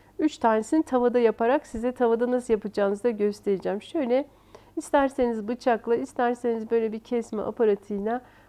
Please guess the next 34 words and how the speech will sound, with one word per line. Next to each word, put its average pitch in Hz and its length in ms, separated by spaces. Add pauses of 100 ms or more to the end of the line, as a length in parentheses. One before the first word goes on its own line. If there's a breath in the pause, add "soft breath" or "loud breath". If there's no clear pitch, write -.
(120)
hafiften 269 480
şöyle 226 340
bir 220 60
keselim. 226 680 (1600 loud breath)
Tavadaki 262 600
ka-, 262 420
e, 214 40
yağımdan 240 580
üzerine 226 500
fırçayla 214 600
şöyle 220 320
sürüyorum. 214 500
Tereyağı 247 480
da 214 60
olduğu 233 260
için 294 280
tereyağlı 233 520
kısımdan 220 520
sürmeyin. 233 720
Yüzünde 214 340
yanıklar 214 500
oluşmasın. 214 720 (320 loud breath)
Şöyle 247 340
zeytinyağı 254 560
ve 254 100
ayçiçek 254 560
yağının 226 260
olduğu 220 380
kısımdan 196 580
az 226 180
az 208 260
fırçanın 208 420
ucuyla 202 400
alarak 220 520